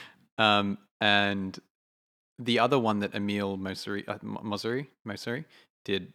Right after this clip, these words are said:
which is Kajillionaire, which I haven't actually seen the film, but that soundtrack's really good as well. Great composer.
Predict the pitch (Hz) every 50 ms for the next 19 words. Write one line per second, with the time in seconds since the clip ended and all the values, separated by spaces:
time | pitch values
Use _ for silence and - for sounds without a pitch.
0 | _ _ 123 117 - 117 - - - 104 113 107 104 104 101 95 92 92 90 -
1 | 104 107 107 101 90 - - - - 92 90 87 - - 90 87 87 - - -
2 | 95 - - 85 - - - - - - - - - - - - 98 - - -
3 | _ _ _ _ _ _ _ _ _ _ _ _ _ _ _ _ _ _ _ _
4 | - 104 101 - - _ _ _ _ - 104 - - - - - - -